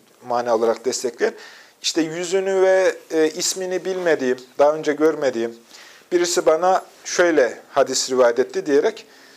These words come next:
e, söylüyorlar. Neticede bunun kim olduğu tespit edilemiyor. Adam bir daha gözükmüyor. Yani böyle vakalara şahit olunmuş, e, öncekilerden, yani, e, Hicri üçüncü asırlarda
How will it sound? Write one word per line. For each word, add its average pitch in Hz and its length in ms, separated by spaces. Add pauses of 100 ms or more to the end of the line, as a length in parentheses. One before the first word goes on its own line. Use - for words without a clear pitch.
(280)
e, 135 280 (260)
söylüyorlar. 180 720 (420)
Neticede 180 600
bunun 190 220
kim 190 200
olduğu 185 520 (500)
tespit 170 340
edilemiyor. 175 440
Adam 160 260
bir 156 80
daha 160 140
gözükmüyor. 156 640 (280)
Yani 147 240
böyle 170 320
vakalara 165 680 (720)
şahit 156 360
olunmuş, 160 600 (460)
e, 131 220 (200)
öncekilerden, 147 760 (260)
yani, 131 260 (800)
e, 117 60
Hicri 123 560
üçüncü 139 460
asırlarda 131 760